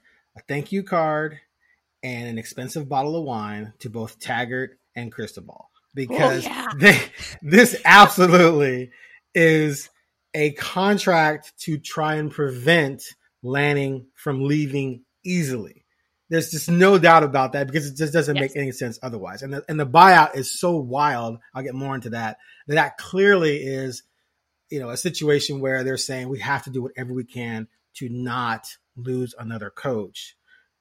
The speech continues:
Speaker 1: Because Dan Lanning was absolutely a flight risk. And I've been saying that s-, probably about midway through last season that, 'cause, 'cause I think Oregon has a ceiling that a lot of fans don't really wanna recognize yet because of what happened from two thousand nine through,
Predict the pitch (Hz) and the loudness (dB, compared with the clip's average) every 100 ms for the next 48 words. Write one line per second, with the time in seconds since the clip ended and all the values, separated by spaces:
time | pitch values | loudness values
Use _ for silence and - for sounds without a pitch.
0 | _ 160 151 165 147 226 202 185 170 151 | _ -6 -4 -2 0 2 2 0 -2 -4
1 | - 139 131 - 147 160 - 143 147 123 | -8 -12 -12 -6 -4 -4 -6 -8 -8 -8
2 | 123 120 _ _ _ - 131 - 110 - | -10 -12 _ _ _ -18 -16 -10 -10 -12
3 | 87 - - _ _ _ 127 135 139 _ | -18 -20 -20 _ _ _ -10 -10 -10 _
4 | _ 139 - 170 170 160 - - - 285 | _ -18 -10 -6 -6 -8 -12 -20 -18 -8
5 | 311 226 180 143 147 160 160 160 160 156 | -4 -2 -2 -4 -4 -4 -4 -6 -6 -6
6 | 151 143 156 147 156 151 143 - _ _ | -8 -8 -8 -8 -8 -8 -10 -12 _ _
7 | _ _ - 170 - 208 254 320 311 220 | _ _ -10 -10 -6 0 2 2 0 0
8 | 185 190 170 117 131 151 131 - - - | 2 4 2 -4 -4 -4 -4 -8 -10 -10
9 | 135 113 98 _ _ _ _ _ _ _ | -10 -12 -18 _ _ _ _ _ _ _
10 | _ _ 139 147 143 151 156 147 - - | _ _ -4 -2 -2 -2 -2 -4 -10 -20
11 | - - 165 165 156 147 131 143 135 143 | -16 -6 -2 0 0 -4 -4 -6 -6 -6
12 | 139 143 131 123 151 160 156 147 156 131 | -4 -6 -6 -6 -6 -6 -6 -4 -4 -4
13 | 123 151 139 139 135 139 135 131 131 120 | -6 -4 -2 -2 -2 -2 -4 -10 -12 -12
14 | 135 135 123 131 131 123 | -10 -10 -10 -10 -10 -12